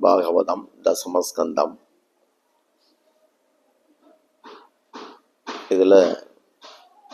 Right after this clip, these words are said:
ஆறு நகரங்களை அசுரர்கள் உருவாக்கி ரொம்ப அட்டூழியம் பண்றாங்க. அந்த ந-, நகரங்களை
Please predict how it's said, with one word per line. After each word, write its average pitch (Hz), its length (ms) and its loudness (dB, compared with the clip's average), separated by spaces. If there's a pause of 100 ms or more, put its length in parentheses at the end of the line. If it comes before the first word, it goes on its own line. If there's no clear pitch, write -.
(1500)
ஆறு 98 400 4
நகரங்களை 92 800 -2 (880)
அசுரர்கள் 95 580 -2
உருவாக்கி 90 1000 -2 (2250)
ரொம்ப 92 420 2
அட்டூழியம் 98 500 4
பண்றாங்க. 85 720 -4 (340)
அந்த 92 560 -2 (800)
ந-, 90 360 -4
நகரங்களை 95 720 -2